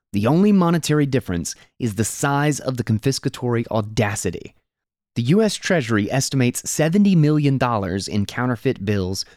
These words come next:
are in circulation. Since twenty twenty, the Federal Reserve has Xeroxed a fresh, crisp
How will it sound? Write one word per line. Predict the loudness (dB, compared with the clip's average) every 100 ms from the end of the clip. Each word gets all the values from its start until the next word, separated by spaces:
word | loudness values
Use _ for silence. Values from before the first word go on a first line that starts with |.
| _
are | -6 -2
in | 2 2
circulation. | 2 -4 -2 0 0 -2 -6 -12 -18 _ _ _ _ _
Since | -2 -2 -2 -8
twenty | -2 2 2
twenty, | 0 0 2 2 -2 _ -6
the |
Federal | 0 0 2 0
Reserve | 0 0 2 2 0
has | 0 -2 0
Xeroxed | 0 2 0 -2 -6
a | -8
fresh, | -2 0 0 -2 -8 _ _
crisp | 0 0 2 -4 -12